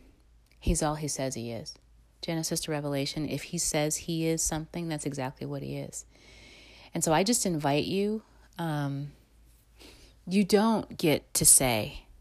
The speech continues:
<laughs> what is and what ain't. You don't get to say, you know, "I've got these conditions," or "as long as this happens," or "as long as that doesn't happen." You do, that's not what it is. That's not, we're not doing it like that.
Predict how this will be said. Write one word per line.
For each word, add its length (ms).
<laughs> 920
what 200
is 140
and 80
what 100
ain't. 320
You 220
don't 500
get 280
to 480
say, 600
you 80
know, 80
"I've 100
got 200
these 180
conditions," 640
or 140
"as 100
long 280
as 140
this 160
happens," 540
or 60
"as 120
long 180
as 80
that 180
doesn't 280
happen." 400
You 100
do, 140
that's 240
not 340
what 220
it 100
is. 460
That's 160
not, 160
we're 100
not 240
doing 260
it 140
like 220
that. 160